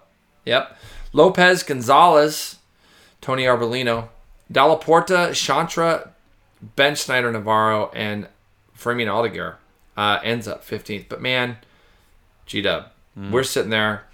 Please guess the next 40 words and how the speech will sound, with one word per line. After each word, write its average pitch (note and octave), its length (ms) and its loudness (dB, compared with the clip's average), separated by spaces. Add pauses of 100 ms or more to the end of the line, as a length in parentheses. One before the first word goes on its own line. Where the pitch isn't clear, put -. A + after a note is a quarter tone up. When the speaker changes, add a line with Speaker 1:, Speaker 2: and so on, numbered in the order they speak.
(200)
Speaker 1:
we're B2 100 -10
watching A#2 300 0
this A2 180 -12
race. G#2+ 480 -4 (1000)
Joe's B2+ 320 4
out A#2 260 2
front. G#2+ 300 -4 (960)
I C3+ 80 2
don't E3 80 2
Speaker 2:
Joe D#3 60 2
Speaker 1:
even G2 80 -4
know G2 40 -2
what G2 60 -2
to - 60 -6
Speaker 2:
Roberts. G2 100 -10
Speaker 1:
say. G#2 100 -2
I'm A2+ 220 -2
so D3 540 2 (160)
bummed B2+ 260 2
for - 120 -10
him. G2 360 -8 (260)
And E3+ 140 4
he A3+ 60 4
was G3 100 4
pulling D3 320 0
away. G2+ 340 0 (140)
And D3+ 200 4
the D3+ 60 4
guys F#3 400 4
that D#3+ 220 -2
he C#3+ 180 -6
beat B2+ 420 -6 (540)
or A#2 120 0
were B2 140 0
beating A2 300 0
said, G#2 260 -8
"Man, A2 240 0
Joe A#2+ 200 0
just G#2 240 -12
was, - 260 -18